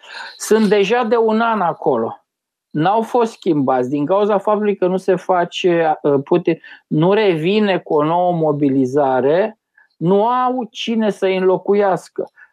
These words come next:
Regula trei luni în tranșee, îi întorci acasă să se refacă, îi retrimiți în tranșee,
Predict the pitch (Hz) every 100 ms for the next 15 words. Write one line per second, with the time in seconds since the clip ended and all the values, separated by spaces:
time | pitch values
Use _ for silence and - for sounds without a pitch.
0 | _ 139 170 208 190 196 180 175 - 190
1 | 202 196 190 180 170 170 160 - 185 180
2 | 175 165 165 160 - - 156 185 190 185
3 | 175 165 185 175 170 185 165 170 185 170
4 | 175 180 175 160 151 151 180 170 175 180
5 | 165 160 160 151 - 185 -